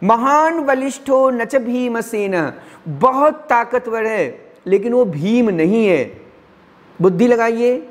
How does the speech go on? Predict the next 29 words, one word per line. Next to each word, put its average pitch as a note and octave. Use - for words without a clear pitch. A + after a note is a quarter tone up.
"स्वच्छंदगामी C4
न A3
च A3+
नारदोपि", F#3
स्वच्छंद F4
होकर C4
वह A#3+
घूमता A3+
है, A3+
टहलता G#3
है, F#3
लेकिन G#3+
नारद E3+
भगवान F#3
नहीं E3+
है। C3+
"सीता C#4
वियोगी A3
न F3+
च F#3
रामचंद्र", E3
ऐसा D4
लगता A#3+
है C4+
कि C4+
सीता A#3+
के B3
वियोग A3+
में A3+